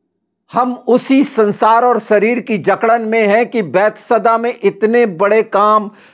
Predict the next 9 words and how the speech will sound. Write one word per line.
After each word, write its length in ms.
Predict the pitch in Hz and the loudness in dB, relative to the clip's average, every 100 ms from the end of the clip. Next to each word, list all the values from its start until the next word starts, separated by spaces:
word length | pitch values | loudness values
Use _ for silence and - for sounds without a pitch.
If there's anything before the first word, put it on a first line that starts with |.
| _ - | _ -6
शिक्षा 400 | 202 220 - 233 | -2 -2 -2 -2
का 180 | 226 220 | 0 -2
सेंटर 500 | 208 220 208 202 214 | -2 -2 -2 0 0
होने 300 | 190 196 208 | 0 0 0
के 140 | 202 208 | 0 -2
बाद 440 | 135 185 202 202 | 0 2 2 2
भी 380 | 185 208 233 208 - - _ | 0 0 -2 -4 -10 -20 _
पश्चाताप 720 | 185 190 - 202 196 208 208 180 | -2 -2 -2 0 2 2 2 0
रहित। 440 | 170 190 214 - | 0 0 -4 -10